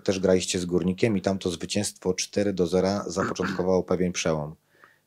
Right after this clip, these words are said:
Czy teraz, po derbach, które nie były tak nieudane, ale zostawiły niedosyt, liczy pan na przełom?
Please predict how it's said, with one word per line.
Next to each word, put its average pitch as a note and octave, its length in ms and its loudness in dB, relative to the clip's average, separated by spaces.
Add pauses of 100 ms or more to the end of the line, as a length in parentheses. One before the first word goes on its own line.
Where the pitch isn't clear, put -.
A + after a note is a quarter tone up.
Czy F2+ 140 -2
teraz, G2 360 6
po - 140 -2
derbach, F2+ 300 4
które F#2 220 2
nie A#2 140 6
były B2+ 200 10
tak E2+ 160 0
nieudane, E2+ 520 0
ale F2+ 160 2
zostawiły F2+ 680 2
niedosyt, F2 560 0
liczy E2+ 300 -4
pan E2+ 240 -2
na E2 80 -2
przełom? C#2 420 -6